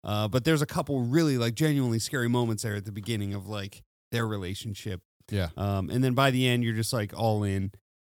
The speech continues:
Speaker 1: Fucking, it was a blast. It was a hell of a ride to watch. So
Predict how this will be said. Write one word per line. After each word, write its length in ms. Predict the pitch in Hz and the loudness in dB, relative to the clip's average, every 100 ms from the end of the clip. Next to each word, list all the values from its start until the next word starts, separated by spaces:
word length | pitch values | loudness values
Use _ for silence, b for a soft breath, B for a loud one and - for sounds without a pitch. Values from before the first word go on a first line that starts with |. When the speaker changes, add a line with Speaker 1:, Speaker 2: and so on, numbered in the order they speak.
| _ _ _ - | _ _ _ -12
Speaker 1:
Fucking, 420 | - 175 160 139 - | -4 0 2 2 2
it 60 | |
was 120 | 170 156 | 0 2
a 40 | |
blast. 400 | 131 135 127 123 | 2 2 2 0
It 40 | 127 | -2
was 120 | 117 | 0
a 180 | 113 110 | 2 2
hell 160 | 127 | 2
of 40 | 113 | 2
a 60 | |
ride 240 | 110 107 104 | 2 2 0
to 80 | 104 | 0
watch. 340 | 101 98 - | 0 0 -4
So 260 | 104 92 | -4 -4